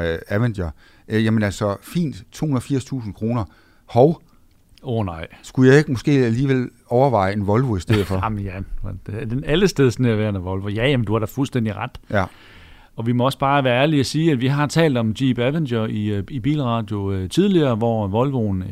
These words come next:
Speaker 2: ikke var kommet.
Speaker 1: Mhm.
Speaker 2: Og det er lidt som om, at, øh, gassen går i, øh, ballonen inden, allerede inden bilen i virkeligheden er lanceret. Bortset fra, at man kan få den her Jeep nu.
Speaker 1: Ja.
Speaker 2: Og Volvoen kommer jo først en gang til, øh, foråret.
Speaker 1: Ja.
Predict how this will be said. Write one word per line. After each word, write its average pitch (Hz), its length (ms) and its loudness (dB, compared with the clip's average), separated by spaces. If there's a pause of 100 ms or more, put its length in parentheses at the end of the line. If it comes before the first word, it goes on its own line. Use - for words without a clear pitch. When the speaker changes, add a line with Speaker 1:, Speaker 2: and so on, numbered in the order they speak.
(120)
Speaker 2:
ikke 202 240 0
var 143 80 2
kommet. 139 400 2
Speaker 1:
Mhm. 117 280 2 (640)
Speaker 2:
Og 117 120 -4
det 135 100 4
er 160 80 4
lidt 165 180 2
som 143 160 -2
om, 143 160 2
at, 110 200 -2
øh, 107 160 0
gassen 131 340 -2
går 104 260 0
i, 98 160 -2
øh, 95 60 -6
ballonen 110 380 0
inden, 123 240 0 (160)
allerede 113 340 -2
inden 117 180 0
bilen 107 340 -4
i 95 300 -6
virkeligheden 110 420 -4
er 92 60 -4
lanceret. 92 380 -2
Bortset 147 320 2
fra, 139 120 0
at 123 60 4
man 104 120 2
kan 101 100 -2
få 139 140 0
den 139 120 2
her 120 140 2 (100)
Jeep 131 140 2
nu. 131 280 4 (300)
Speaker 1:
Ja. 113 120 4 (540)
Speaker 2:
Og 107 120 0
Volvoen 131 420 4
kommer 117 240 0
jo 87 60 -4
først 110 280 -4
en 98 60 -10
gang 95 260 -6
til, 90 320 -6
øh, 85 260 -8
foråret. 87 540 -4
Speaker 1:
Ja. 98 160 2